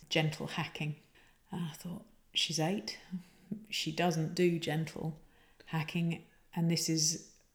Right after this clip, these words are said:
a life of solitary confinement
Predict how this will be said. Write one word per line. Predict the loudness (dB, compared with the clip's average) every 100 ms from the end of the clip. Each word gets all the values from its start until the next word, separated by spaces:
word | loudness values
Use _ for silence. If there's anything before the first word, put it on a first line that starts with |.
| _ _ _ _ -4
a | 2
life | 4 2 0 -8
of | -10 -12 _ _
solitary | -8 -4 -4 -4 -2 -2
confinement | -2 -4 0 0 2 0 -4